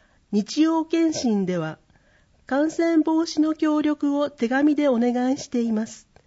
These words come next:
例えば、検診を受ける皆さんに予約時間を守っていただくことで、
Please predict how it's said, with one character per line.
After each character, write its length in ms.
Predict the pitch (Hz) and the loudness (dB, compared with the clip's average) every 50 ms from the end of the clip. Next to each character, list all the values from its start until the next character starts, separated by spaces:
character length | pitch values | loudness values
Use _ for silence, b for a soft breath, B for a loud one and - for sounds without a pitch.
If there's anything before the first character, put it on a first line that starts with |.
| b b b b b b | b b b b b b
例 340 | - 226 226 285 285 277 254 | -2 -2 0 0 0 0 0
え 40 | 214 | 0
ば、 280 | - 156 - - 247 - b b b b b b b b b b - | -2 -4 -8 -10 -14 -20 b b b b b b b b b b -2
検 260 | - 269 311 349 349 | 0 2 4 2 2
診 320 | - - 349 339 330 320 320 | 2 4 4 6 6 4 4
を 100 | 311 277 | 2 0
受 180 | 247 - 330 | 0 0 0
け 60 | 330 | 0
る 140 | 294 233 208 | 0 0 0
皆 220 | 202 202 233 254 - | 0 0 0 -2 -2
さ 220 | - 294 269 233 | -2 -2 0 0
ん 160 | 202 175 165 | 0 2 0
に 140 | 160 160 - - _ _ | 0 -2 -4 -8 _ _
予 120 | - 214 214 | -2 0 2
約 280 | 247 269 269 - 320 | 2 2 2 0 0
時 120 | 311 339 330 | 0 0 0
間 260 | - 330 302 254 208 | 0 0 0 0 0
を 80 | 185 | 0
守 320 | 180 180 180 196 240 285 - | 0 0 0 0 -2 -2 -2
っ 40 | - | -2
て 120 | - 165 | -2 -2
い 100 | 160 160 | -2 0
た 120 | - 208 | -2 -2
だ 120 | 196 220 226 | -2 -2 -4
く 100 | - 240 | -4 -4
こ 140 | - 247 240 | -4 -6 -4
と 160 | - 240 202 | -4 -4 -4
で、 200 | 170 165 - | -4 -6 -6